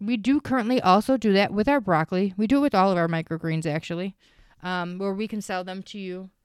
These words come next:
to snack on in a dehydrated form without losing the nutritional value. But I'm most excited for our broccoli tea.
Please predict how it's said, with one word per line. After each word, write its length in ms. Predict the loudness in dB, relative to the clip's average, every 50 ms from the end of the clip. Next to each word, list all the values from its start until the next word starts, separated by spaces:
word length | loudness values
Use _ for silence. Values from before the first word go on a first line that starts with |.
| _ _ _ _ _ _ _
to 120 | -16 -16 -14
snack 380 | -12 -8 -6 -6 -6 -4 -4
on 400 | -4 -4 -4 -4 -6 -6 -10 -10 -6
in 140 | -2 0 0
a 80 | 0 0
dehydrated 760 | 0 0 0 2 4 4 4 4 4 4 4 4 2 0 -2 -4
form 380 | -2 -2 0 0 0 -2 -4 -6 _ _ _ _ _ _ _ _ _ _ _ _ _ -6
without 480 | -4 -2 2 4 4 4 4 2 -2
losing 340 | -2 0 0 2 2 2 2
the 80 | 0 0
nutritional 500 | -2 -4 -4 -4 -4 -4 -4 -4 -2 -2
value. 420 | 0 0 0 0 -2 -2 -4 -6 -10 _ _ _ _ _ _ _ _ _ _ _ _ _ _ _ _ _ _ _ _ _ _ _ _ _ _ _ _ _ _ _ _ _ _ _ _ _ _ _ _
But 160 | 2 4 4
I'm 240 | 4 4 2 2 0 2
most 400 | 4 6 8 8 8 8 6 4
excited 540 | 0 0 2 4 4 4 4 2 0 -2 -4 -6 _ _ _ 2
for 80 | 4
our 120 | 4 4 6
broccoli 420 | 6 4 4 4 2 0 -4 -4
tea. 260 | -4 -6 -6 -6 -8